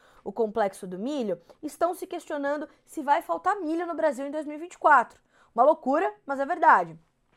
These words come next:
Por quê? Porque, opa, quase que eu caio. Porque nós temos ali uma, um, um cenário, né? Trocaram a minha cadeira,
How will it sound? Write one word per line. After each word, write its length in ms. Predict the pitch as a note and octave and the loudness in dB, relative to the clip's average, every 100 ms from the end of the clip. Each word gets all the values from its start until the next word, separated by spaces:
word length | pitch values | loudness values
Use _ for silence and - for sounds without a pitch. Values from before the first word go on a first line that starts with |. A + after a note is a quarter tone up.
| _ _ - | _ _ -8
Por 140 | D4+ | -8
quê? 300 | - A#3+ F3 _ - - | -4 -4 -4 _ -20 -12
Porque, 240 | E4 - - | -8 -6 -2
opa, 480 | G#3 - A#4+ G#4 - | -2 0 2 2 0
quase 220 | - G3+ | -10 -10
que 60 | - | -8
eu 60 | B4 | -2
caio. 300 | A3+ E3+ D#3+ _ _ _ - | -2 -2 -6 _ _ _ -6
Porque 480 | D#4+ - D4+ D4+ D#4+ | -6 -4 4 6 6
nós 180 | E4 E4 | 4 2
temos 300 | D#4+ D4+ D#4+ | 2 2 2
ali 360 | C#4+ B3 D4+ - | 2 0 -6 -6
uma, 500 | D4+ C#4+ B3+ G3+ - _ _ _ _ - | 0 6 6 6 0 _ _ _ _ -6
um, 260 | A#3+ A3+ - G3 | -6 -6 -12 -10
um 140 | A#3 | -10
cenário, 760 | - B3 G3+ A3 C#4 C4+ F#3 | -2 -2 0 4 6 4 2
né? 280 | E3 G#3 A#3 _ _ _ _ _ | -2 -4 -4 _ _ _ _ _
Trocaram 360 | G#3 G#3+ B3 D4 | -14 -8 -8 -8
a 20 | |
minha 140 | C#4+ | -12
cadeira, 640 | C#4+ F4 A#3+ F#3 G#3+ G#3+ | -12 -12 -10 -8 -6 -6